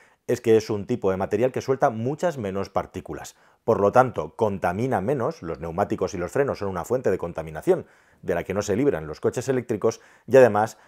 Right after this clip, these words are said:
dejan la llanta más bonita por tener menos partículas que lo ensucian. Igualmente también estos discos, si el coche está parado mucho tiempo con humedad, no se acaban oxidando. En segundo lugar, su poder de detención, según Audi, es un treinta por ciento superior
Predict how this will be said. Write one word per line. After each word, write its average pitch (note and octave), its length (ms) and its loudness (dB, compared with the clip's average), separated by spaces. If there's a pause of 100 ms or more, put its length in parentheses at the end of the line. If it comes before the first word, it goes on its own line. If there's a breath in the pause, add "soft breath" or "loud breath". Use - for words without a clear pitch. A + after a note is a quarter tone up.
(140)
dejan G#2+ 480 2
la F#2 120 2
llanta F#2 540 -2
más G2 380 -2
bonita F#2 460 -2
por E2 160 -2
tener E2+ 260 -8
menos E2+ 300 -8
partículas F2+ 600 -6
que E2+ 100 -6
lo D#2 80 -8
ensucian. D2 480 -8 (280 soft breath)
Igualmente G#2 440 4
también G2+ 240 0
estos F#2 260 -4
discos, G2+ 400 -4
si F2+ 80 -8
el D#2 60 -8
coche F2 180 -8
está E2+ 180 -6
parado E2+ 280 -4
mucho E2+ 240 -10
tiempo D#2+ 440 -6
con E2 200 -8
humedad, A2 340 0 (380 soft breath)
no A2+ 340 0 (220 soft breath)
se - 160 -4
acaban F2 340 -2
oxidando. C#2+ 560 -10 (180 soft breath)
En A#2 120 -6
segundo E3+ 260 2
lugar, C#3 240 6
su B2+ 180 -4
poder G2 240 4
de G#2+ 80 4
detención, G2+ 540 0
según G2 360 -2
Audi, G2 420 -2
es - 120 -8
un G2+ 140 -6
treinta D3 380 0
por F#2 160 -2
ciento G#2+ 280 -4
superior F#2 500 -2